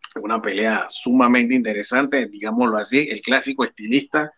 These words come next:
con el, el fajador, en este caso Jojo Díaz. El estilista, pues, sería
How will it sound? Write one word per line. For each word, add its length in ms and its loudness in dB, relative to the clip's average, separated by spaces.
con 220 6
el, 300 6
el 120 0
fajador, 460 4
en 100 -2
este 200 -10
caso 400 -4
Jojo 360 -2
Díaz. 480 0
El 100 -8
estilista, 680 -6
pues, 180 -10
sería 680 -2